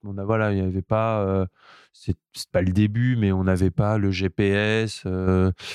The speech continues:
les données à l'étranger gratuites, euh, tu vois, c'était pas, euh, aussi simple, euh, euh, que ça. Et, euh, donc, voilà, fallait, euh, moi, je, avant de partir en tournoi, je, je prévoyais le, l'itinéraire, il fallait que je regarde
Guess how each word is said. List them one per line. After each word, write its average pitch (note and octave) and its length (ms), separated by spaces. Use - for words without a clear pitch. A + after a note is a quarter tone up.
les G2 160
données G2 300
à F#2+ 80
l'étranger F#2+ 520
gratuites, G2+ 840
euh, F#2 180
tu - 120
vois, G#2 180
c'était F#2+ 240
pas, G#2 360
euh, F#2+ 100
aussi G2 320
simple, G#2 340
euh, F2+ 220
euh, F#2 320
que G2 140
ça. C#3+ 600
Et, G2+ 340
euh, F#2+ 280
donc, F#2+ 180
voilà, A2+ 240
fallait, G2+ 400
euh, F#2 220
moi, G2+ 200
je, F#2+ 140
avant F2 160
de F2 60
partir F2 360
en F2 60
tournoi, G#2+ 440
je, F#2 160
je - 140
prévoyais F#2 520
le, F#2 120
l'itinéraire, G2 880
il F#2 80
fallait F#2 260
que F2 80
je F2 60
regarde F#2 520